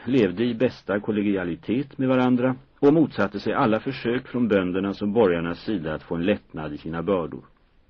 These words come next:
Under tiden skedde märkliga ting i Danmark. Efter de stora nederlagen gjorde sig Fredrik den tredje enväldig, och med hjälp av de ofrälse stånden bröt han adelns makt.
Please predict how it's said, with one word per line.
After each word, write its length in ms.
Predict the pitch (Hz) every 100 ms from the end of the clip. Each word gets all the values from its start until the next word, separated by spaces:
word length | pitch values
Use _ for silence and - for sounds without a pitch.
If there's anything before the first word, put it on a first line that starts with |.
| _ _ _ _ _ _ _ - - - - - -
Under 200 | 117 135
tiden 400 | 135 135 131 147
skedde 280 | 139 120 92
märkliga 560 | 98 113 82 - 87 101
ting 340 | - 80 80
i 40 |
Danmark. 680 | 85 101 92 82 - - - - _ _ _ - - - -
Efter 300 | 110 - 123
de 120 | 127
stora 440 | - 151 110 127
nederlagen 880 | 135 139 90 87 90 95 101 113 120 110 -
gjorde 260 | 104 98 95
sig 220 | 95 95
Fredrik 420 | 95 90 87 85
den 140 | 87
tredje 580 | 82 120 95 82 98 104
enväldig, 640 | 85 82 90 98 110 113 - _ - -
och 200 | - 107
med 100 | 131
hjälp 320 | 127 131 139 131
av 140 | 120
de 180 | 123 139
ofrälse 560 | 123 - 107 110 -
stånden 640 | 127 104 98 101 107 107 101
bröt 400 | - 95 117 110
han 240 | 123 123 117
adelns 520 | 95 92 90 104 104
makt. 520 | 104 87 - - -